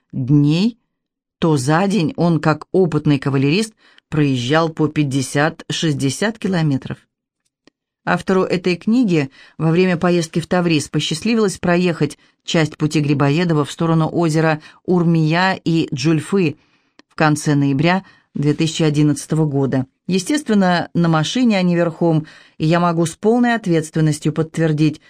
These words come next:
что дороги в тех горных и до сих пор диких краях суровы и опасны. Уже в конце ноября везде лежал снег, дули пронизывающие ветры,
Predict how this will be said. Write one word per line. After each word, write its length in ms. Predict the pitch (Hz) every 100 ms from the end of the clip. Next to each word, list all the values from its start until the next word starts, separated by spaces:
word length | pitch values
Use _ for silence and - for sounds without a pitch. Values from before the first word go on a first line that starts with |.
| _
что 200 | - 170
дороги 420 | 156 151 202 190
в 60 | 160
тех 220 | 165 151
горных 560 | 135 165 214 175 151 - _ _
и 100 | -
до 120 | 160
сих 240 | 160 170 -
пор 160 | 202
диких 400 | 175 170 180 160
краях 420 | - 165 165 165 160
суровы 480 | - 156 214 214
и 140 | 202 185
опасны. 640 | 175 175 220 208 135 - _ _ _ _ _ -
Уже 160 | 151
в 60 | 202
конце 300 | 220 214 226
ноября 600 | 214 202 180 214 214 208 _ _
везде 340 | - 175 151 160
лежал 320 | 151 151 147
снег, 520 | - 160 185 208 - _ _ _ _ _ -
дули 340 | 143 180 190
пронизывающие 880 | 165 180 170 160 147 151 143 - 151
ветры, 520 | 143 196 208 190 180